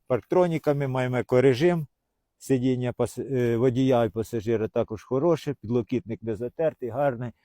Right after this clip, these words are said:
Зеркало з автозатемненням. Мультикермо. Регулюється по висоті, по виліту. Заведемо, подивимось, пробіг у нас.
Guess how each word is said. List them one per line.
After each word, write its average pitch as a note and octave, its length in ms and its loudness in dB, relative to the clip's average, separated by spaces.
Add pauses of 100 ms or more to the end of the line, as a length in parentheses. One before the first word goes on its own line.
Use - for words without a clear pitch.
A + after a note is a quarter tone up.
(520)
Зеркало A#2+ 600 0 (480)
з A2 60 -4
автозатемненням. C#3+ 1040 -2 (640)
Мультикермо. C#3 880 -4 (840)
Регулюється B2+ 680 2
по B2 140 0
висоті, C3 460 0
по - 160 0
виліту. D#3 520 4 (3250)
Заведемо, A#2+ 580 6
подивимось, A#2 580 4 (200)
пробіг D#3 460 4
у D3+ 40 -6
нас. - 360 -4